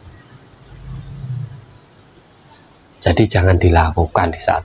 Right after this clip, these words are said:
marah. Takutnya nanti yang kita tuju itu benar-benar celaka.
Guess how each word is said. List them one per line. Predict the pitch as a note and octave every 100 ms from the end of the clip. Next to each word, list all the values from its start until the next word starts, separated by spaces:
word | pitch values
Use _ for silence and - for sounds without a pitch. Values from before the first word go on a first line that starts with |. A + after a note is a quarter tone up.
| F2
marah. | E2 E2 F2+ - - _ _ _ _ _ - - - _ - - - - - - -
Takutnya | F2+ E2+ F#2 G#2+ A#2
nanti | A2+ G#2 G2+ A#2
yang | A2 F#2+ E2+ - - - - - - _ - - F5+ F5 - - - G4+ G4+ G4 G#4 G4 - - _ - - - - - _ - -
kita | G#2 G#2 G2
tuju | G#2 F#2 - A#2 G#2
itu | F#2+ A#2+
benar-benar | - G2+ F#2 - F#2 F2 -
celaka. | F2+ E2 D#2 - - -